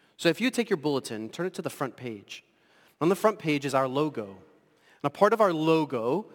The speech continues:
part of our, of what we want to be known for is the cross. I want you to take your finger, and I want you to trace that crossbar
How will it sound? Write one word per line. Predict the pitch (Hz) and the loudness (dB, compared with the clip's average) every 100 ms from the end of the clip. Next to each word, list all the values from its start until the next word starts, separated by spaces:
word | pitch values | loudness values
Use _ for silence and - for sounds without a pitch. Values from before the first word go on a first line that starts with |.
| - - - _ | -20 -20 -20 _
part | 170 | 0
of | 160 | 4
our, | 151 127 - - - | 2 2 -4 -20 -8
of | 139 123 | -8 -6
what | 147 165 180 | 2 2 4
we | 170 | 0
want | 156 151 | 0 -2
to | 147 | -4
be | 139 | 0
known | 135 143 147 | 2 2 0
for | - 131 | -2 -2
is | 135 135 - - | 0 -2 -4 -10
the | 131 | -8
cross. | - - 156 101 - - - - _ _ _ _ _ _ _ _ _ _ _ _ _ _ _ _ _ | -4 -2 -2 -2 -8 -8 -8 -12 _ _ _ _ _ _ _ _ _ _ _ _ _ _ _ _ _
I | |
want | 170 208 | 2 2
you | - | 0
to | |
take | 226 214 | -2 0
your | 190 | 0
finger, | 180 147 110 131 | 0 0 -2 -6
and | 165 - - _ _ _ _ _ 151 | -8 -20 -20 _ _ _ _ _ 2
I | |
want | 175 185 | 2 2
you | 202 | 2
to | 160 - - | 0 -4 -6
trace | - - 220 175 - | 0 4 4 2 2
that | 156 143 - | 2 2 -2
crossbar | - - 180 160 - - - - 135 127 110 101 98 | -8 2 2 2 -4 -4 -6 -12 -2 0 0 -2 -4